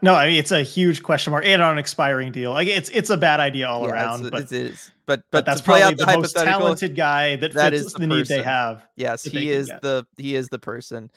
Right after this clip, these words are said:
Speaker 2: Uh, Lindsay, enough with the stupid penalties. Even when you kill them off, it's still two very valuable minutes off the clock. Yes, I mean, that is what helped contribute to those long stretches without a shot,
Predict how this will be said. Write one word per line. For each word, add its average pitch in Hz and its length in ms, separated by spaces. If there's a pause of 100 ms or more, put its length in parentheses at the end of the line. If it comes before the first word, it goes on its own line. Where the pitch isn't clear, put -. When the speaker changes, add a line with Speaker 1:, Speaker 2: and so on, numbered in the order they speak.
(360)
Speaker 2:
Uh, 139 140
Lindsay, 160 280
enough 175 240
with 214 100
the 170 80
stupid 175 340
penalties. 156 440
Even 156 220
when 175 80
you 160 80
kill 160 180
them 151 140
off, 147 240
it's 127 100
still 151 240
two 151 220
very 143 260
valuable 135 480
minutes 131 300
off 123 160
the 123 100
clock. 127 340
Yes, 127 380
I - 40
mean, 135 140
that 165 200
is 151 140
what 147 180
helped 151 260
contribute 147 540
to 139 100
those 123 220
long 135 260
stretches 135 500
without 120 280
a - 20
shot, 139 380